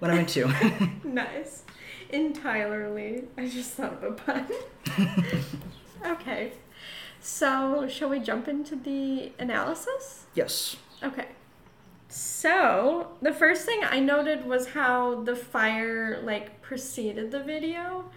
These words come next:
Speaker 2: Um, and it was kind of a foreshadowing of the car crash
Speaker 1: Mm-hmm.
Speaker 2: that would happen later on. I don't know if you had any thoughts on, like,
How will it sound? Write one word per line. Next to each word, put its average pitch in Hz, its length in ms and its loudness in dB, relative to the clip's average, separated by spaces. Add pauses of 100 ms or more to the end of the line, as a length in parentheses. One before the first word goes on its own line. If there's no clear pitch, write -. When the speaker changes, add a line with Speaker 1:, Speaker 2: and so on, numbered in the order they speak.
(280)
Speaker 2:
Um, 226 260 -4
and 226 260 -4
it - 120 -4
was 226 160 -4
kind 240 240 -6
of 226 60 -4
a 254 100 -2
foreshadowing 208 760 -4
of 202 300 -6
the 202 80 -6
car - 340 -10
crash - 460 -10
Speaker 1:
Mm-hmm. 135 140 -6
Speaker 2:
that 147 140 -2
would 214 160 -4
happen - 560 -8
later 240 300 -6
on. 254 460 -8 (100)
I 240 120 0
don't 254 160 -2
know 262 160 -2
if 247 200 -6
you 240 140 -4
had 233 160 -4
any 220 220 -2
thoughts - 360 -6
on, 208 140 -8
like, - 200 -10